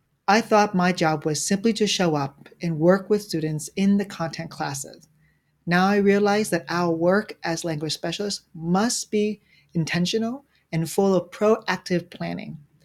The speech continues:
and engagement with students and teachers alike. I hope these strategies help you thrive in your role as a language specialist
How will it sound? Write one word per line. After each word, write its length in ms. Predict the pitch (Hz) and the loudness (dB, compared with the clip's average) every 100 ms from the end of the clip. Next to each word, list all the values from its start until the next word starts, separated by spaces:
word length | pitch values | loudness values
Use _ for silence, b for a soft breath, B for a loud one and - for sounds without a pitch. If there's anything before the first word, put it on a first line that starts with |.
| b | b
and 100 | 175 | 0
engagement 480 | 175 170 180 180 180 | 0 4 4 4 0
with 100 | 151 | -2
students 440 | - 196 202 196 - - | -4 0 2 0 -4 -6
and 320 | 175 190 185 | -2 0 0
teachers 380 | 190 175 170 165 | -4 -4 -4 -6
alike. 380 | 165 151 156 - _ _ _ b b - | -6 -6 -8 -12 _ _ _ b b -2
I 260 | 202 220 262 | 2 2 2
hope 400 | - 226 220 - | 2 4 4 2
these 220 | 190 180 | 0 0
strategies 680 | - 165 165 175 196 196 - | -2 -2 -2 -2 -2 -4 -6
help 360 | - 175 175 | -6 -6 -4
you 140 | 170 156 | -6 -6
thrive 680 | - - 170 170 190 208 208 | -10 -4 -4 -2 0 -2 -2
in 140 | 170 | -4
your 180 | 160 156 | -2 -2
role 460 | 147 156 165 175 175 | -2 0 2 2 0
as 160 | 160 156 | -6 -8
a 60 | |
language 420 | 151 147 151 151 | -8 -6 -6 -6
specialist 560 | - - 147 - - - | -8 -8 -6 -8 -10 -16